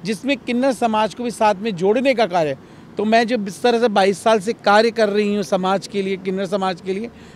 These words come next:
पर ये पहली बार मेरे लिए इतना सुंदर कार्य है कि जिस समाज को आगे ला करके इन्होंने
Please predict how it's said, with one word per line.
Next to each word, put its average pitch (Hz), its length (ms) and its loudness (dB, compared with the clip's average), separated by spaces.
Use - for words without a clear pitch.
पर 220 120 6
ये 240 120 -2
पहली 233 420 2
बार 240 280 6
मेरे 214 260 2
लिए 226 160 -2
इतना 214 380 -2
सुंदर 220 280 0
कार्य 214 240 2
है 226 80 2
कि 220 100 -6
जिस 202 200 -8
समाज 196 400 -2
को 226 140 -4
आगे 185 400 -2
ला 196 200 -2
करके 202 340 -4
इन्होंने 196 340 -4